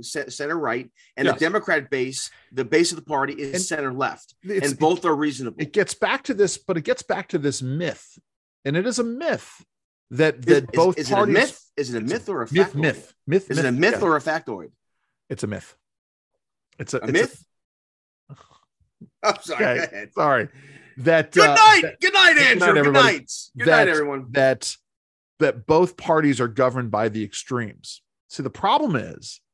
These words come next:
Speaker 2: that the left has become so extreme and their positions have
Speaker 1: Yes.
Speaker 2: become so extreme that what is considered and what was long considered to be center right is now, because of the way the media has been co-opted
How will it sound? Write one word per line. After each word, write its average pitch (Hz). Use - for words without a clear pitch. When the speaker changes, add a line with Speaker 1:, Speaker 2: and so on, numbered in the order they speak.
Speaker 2:
that 123
the 127
left 180
has 151
become 175
so 170
extreme 151
and 110
their 110
positions 127
have 131
Speaker 1:
Yes. 113
Speaker 2:
become 135
so 127
extreme 123
that 147
what 160
is 151
considered 170
and 139
what 139
was 143
long 185
considered 156
to 131
be 123
center 127
right 139
is 143
now, 165
because 147
of 135
the 135
way 139
the 123
media 147
has 123
been 117
co-opted 123